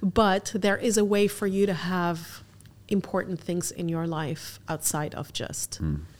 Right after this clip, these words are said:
Speaker 1: just what you do.
Speaker 2: Yeah.
Speaker 1: You can be extremely passionate about it and entirely in, but there are other things that ground you too.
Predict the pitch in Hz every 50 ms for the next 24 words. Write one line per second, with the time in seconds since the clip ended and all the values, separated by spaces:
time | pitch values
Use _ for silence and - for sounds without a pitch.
0 | - - - - 165 - - - 180 160 - - 170 156 151 - 160 151 151 -
1 | - - - - - - - - 80 78 73 71 - 190 175 185 180 180 180 -
2 | - - - - - - - 240 220 208 175 151 - 170 160 151 - - 165 156
3 | 160 156 165 160 160 - 170 165 - 165 165 156 165 151 180 185 185 180 170 165
4 | 143 - 233 247 220 185 180 - - - - - - - - - - - - -
5 | - - - - - - 160 156 - - - - - - - - - - - -
6 | - - 185 170 170 170 - - 175 170 151 - - 175 160 - - 160 160 -
7 | - 165 151 156 151 147 160 156 - - - 156 156 170